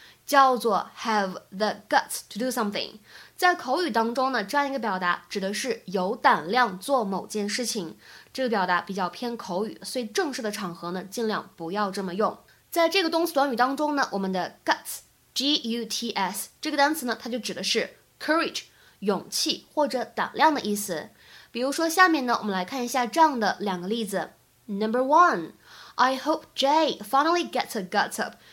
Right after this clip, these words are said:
to ask his boss for a raise.我希望Jay最终能够鼓起勇气，向他老板要求涨薪水。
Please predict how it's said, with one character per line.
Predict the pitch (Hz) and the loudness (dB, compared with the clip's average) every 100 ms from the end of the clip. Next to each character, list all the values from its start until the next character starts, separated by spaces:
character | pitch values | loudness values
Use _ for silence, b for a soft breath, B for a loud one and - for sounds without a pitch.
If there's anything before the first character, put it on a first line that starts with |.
| B | B
to | 233 - | -4 2
ask | 247 277 - | 0 0 -6
his | 196 | -4
boss | 214 214 - | 0 0 0
for | - 220 | -4 0
a | 202 | 0
raise. | 190 247 202 160 - _ _ _ B B B - | 2 2 2 -2 -6 _ _ _ B B B -4
我 | 214 | -2
希 | 220 - | 0 2
望 | 330 339 277 | 4 4 2
Jay | 202 262 277 240 - | -2 0 0 -2 -4
最 | 277 | -4
终 | 269 320 285 | 2 2 2
能 | 233 | 0
够 | 254 226 | 2 0
鼓 | 208 220 | -2 -4
起 | - 269 | -4 -2
勇 | 254 170 | -4 -4
气， | - - 247 - b b | -6 -6 -6 -8 b b
向 | - 320 262 | -4 -2 0
他 | 254 285 | 6 6
老 | 254 208 | 8 4
板 | 226 160 - | 4 0 -2
要 | 214 233 | 0 0
求 | 233 220 180 | 0 -4 -4
涨 | 185 175 - | 0 -2 -2
薪 | 190 247 277 | -8 -8 -8
水。 | 269 120 73 | -6 -6 -8